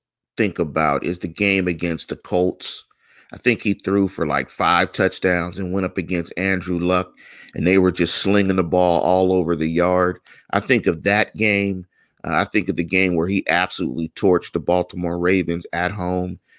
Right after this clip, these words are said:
and threw, what, five or six touchdown passes and destroyed them. But one singular play I think of, I think, is the throw to, um, Mike Wallace.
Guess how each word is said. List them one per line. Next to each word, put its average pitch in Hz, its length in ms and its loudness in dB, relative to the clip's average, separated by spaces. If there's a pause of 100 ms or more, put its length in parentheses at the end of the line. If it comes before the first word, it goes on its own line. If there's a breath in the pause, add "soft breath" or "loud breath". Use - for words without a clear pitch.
(240 soft breath)
and 82 160 -6
threw, 95 240 4
what, 82 280 2
five 98 280 4
or 90 60 2
six - 260 -4
touchdown 90 480 0
passes 87 480 -4
and 85 160 -6
destroyed 92 720 0
them. 87 320 -4 (460 soft breath)
But 90 260 4
one 147 380 2
singular 127 640 2
play 123 360 2
I 113 200 0
think 127 360 -2
of, 120 460 0 (600)
I - 60 2
think, - 280 0
is 101 180 2
the 95 120 4
throw 107 580 4
to, 92 640 2
um, 71 540 -4 (800 soft breath)
Mike 101 380 0
Wallace. 92 540 2